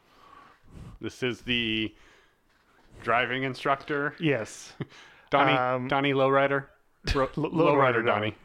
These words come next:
Speaker 2: Donnie. <laughs> Um, apparently he was Nick Fury in the Avengers Assemble T V series.
Speaker 1: Oh, yeah.
Speaker 2: Um, I remember him from something, and I cannot remember what the hell it is.
Speaker 1: He's been in T V shows.
Speaker 2: It was a T V show, but it was back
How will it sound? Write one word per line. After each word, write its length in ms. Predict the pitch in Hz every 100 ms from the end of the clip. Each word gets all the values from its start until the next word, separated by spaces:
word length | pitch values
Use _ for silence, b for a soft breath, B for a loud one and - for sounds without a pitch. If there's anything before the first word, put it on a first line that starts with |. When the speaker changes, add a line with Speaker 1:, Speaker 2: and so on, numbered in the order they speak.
| 160 - - _ _ _ _ _ _ B B
Speaker 2:
Donnie. 100 | B B B -
<laughs> 0 |
Um, 600 | 127 123 120 120 123 - _ _ _ _ _ _ _ _ _
apparently 340 | - 196 208 151
he 100 | 156
was 320 | 147 120 123
Nick 220 | 143 156
Fury 380 | - 147 196 139
in 100 | 110
the 160 | 117 113
Avengers 420 | 113 131 131 123
Assemble 380 | 123 135 127 120
T 180 | 131
V 100 | 131
series. 420 | 196 - - - - b b b
Speaker 1:
Oh, 120 | 233
yeah. 200 | 160 87 107 -
Speaker 2:
Um, 360 | 123 123 135 - 175
I 40 |
remember 360 | 185 180 196 196
him 200 | 190 180
from 240 | - 147
something, 400 | - 139 123 123
and 80 | 123
I 60 | 120
cannot 380 | - 147 151
remember 300 | 160 139 123
what 160 | 123 120
the 60 | 113
hell 200 | 120 113
it 80 |
is. 440 | 139 147 143 - -
Speaker 1:
He's 160 | 117 110
been 200 | 123 127
in 120 | 117
T 160 | 101 98
V 180 | 90 87
shows. 260 | - 139 170
Speaker 2:
It 100 | 160
was 180 | 151
a 40 | 139
T 160 | 151
V 120 | 131 131
show, 440 | 139 117 117 123
but 120 | 127 123
it 40 |
was 160 | 117 110
back 800 | - 123 123 123 123 123 -